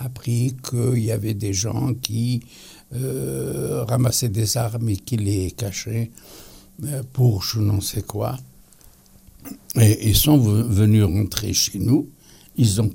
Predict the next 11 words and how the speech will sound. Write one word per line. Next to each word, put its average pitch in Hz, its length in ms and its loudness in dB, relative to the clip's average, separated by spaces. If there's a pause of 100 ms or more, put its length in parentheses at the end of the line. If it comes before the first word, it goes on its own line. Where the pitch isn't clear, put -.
complètement 147 1200 0
vidé 123 680 -2
les 117 120 0
tiroirs, 117 580 -2
les 123 280 0
armoires, 147 560 0
la 131 160 -6
cuisine, 139 680 -2
ils 147 180 -2
ont 147 60 0
mélangé 143 580 -4